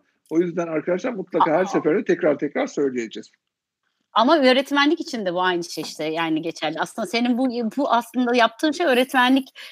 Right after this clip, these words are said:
Speaker 2: e, tarafından geliyor. Yani sadece uzmanlığın, yani tıp uzmanlığın değil,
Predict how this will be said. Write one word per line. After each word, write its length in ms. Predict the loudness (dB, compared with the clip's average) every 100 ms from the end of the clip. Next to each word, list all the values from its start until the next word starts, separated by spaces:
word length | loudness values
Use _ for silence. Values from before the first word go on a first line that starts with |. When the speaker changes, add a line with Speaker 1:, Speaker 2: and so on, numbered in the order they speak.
| -6
Speaker 2:
e, 440 | 0 2 2 2
tarafından 720 | 2 4 4 4 4 6 6
geliyor. 320 | 6 4 4 4
Yani 220 | 4 2
sadece 320 | 0 0 -2
uzmanlığın, 720 | -4 -2 0 0 -2 -4 -4 -2
yani 280 | 0 0 -2
tıp 200 | -4 -2
uzmanlığın 600 | -2 0 -2 -2 -2 0
değil, 140 | -2